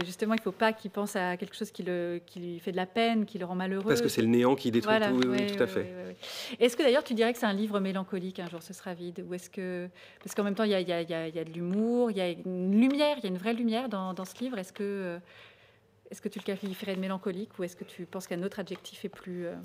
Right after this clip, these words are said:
Speaker 2: Moi, je le trouve mélancolique. Après, moi, j'ai éprouvé beaucoup de joie à l'écrire, mais je trouve que quand même, il est, il est assez mélancolique.
Speaker 1: Et c'est un livre qui a reçu un, un très bel accueil critique, euh,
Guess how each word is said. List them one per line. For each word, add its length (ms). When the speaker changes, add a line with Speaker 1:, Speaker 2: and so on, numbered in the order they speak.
Speaker 2:
Moi, 200
je 100
le 60
trouve 180
mélancolique. 440
Après, 200
moi, 120
j'ai 340
éprouvé 320
beaucoup 220
de 40
joie 200
à 40
l'écrire, 600
mais 540
je 100
trouve 200
que 100
quand 140
même, 160
il 100
est, 220
il 100
est 60
assez 220
mélancolique. 600
Speaker 1:
Et 40
c'est 120
un 40
livre 140
qui 80
a 60
reçu 260
un, 440
un 100
très 360
bel 260
accueil 260
critique, 500
euh, 340